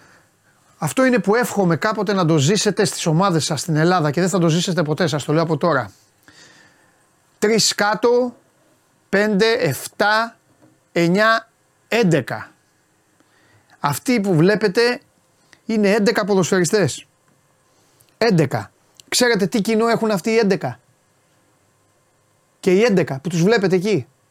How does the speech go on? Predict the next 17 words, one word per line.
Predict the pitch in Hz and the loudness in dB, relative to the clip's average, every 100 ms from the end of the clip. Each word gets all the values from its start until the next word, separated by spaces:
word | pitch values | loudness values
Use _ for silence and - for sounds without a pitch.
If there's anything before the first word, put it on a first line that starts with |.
| _ _ _ _ | _ _ _ _
Από | 156 | -4
τον | 180 | 0
Αλεξάντερ | 180 170 - 226 202 | 0 0 0 0 2
Άρνολντ, | 208 202 196 | 2 2 2
ο | 180 | 0
οποίος | 170 214 - | 2 0 0
τώρα | 220 196 | 0 0
είναι | 196 185 | 0 0
δεύτερος | 214 214 185 | 0 0 -2
αρχηγός | 175 135 165 190 | -4 -2 -2 -2
της | - | -2
ομάδας, | 143 175 220 214 - _ _ _ _ _ _ _ _ _ _ _ _ _ _ _ _ _ _ _ _ _ _ _ _ _ _ _ _ _ _ _ _ | -2 0 -2 -4 -14 _ _ _ _ _ _ _ _ _ _ _ _ _ _ _ _ _ _ _ _ _ _ _ _ _ _ _ _ _ _ _ _
μέχρι | 190 247 214 214 | 0 2 0 -2
τους | - | -2
υπόλοιπους | 190 233 208 127 139 | 0 0 0 -2 -4
όλους. | 190 165 120 - - _ _ _ _ _ _ _ _ _ _ _ _ _ _ _ _ _ _ - | -2 0 -4 -14 -20 _ _ _ _ _ _ _ _ _ _ _ _ _ _ _ _ _ _ -4
Λοιπόν, | 156 151 156 131 117 | -4 0 -2 -2 -8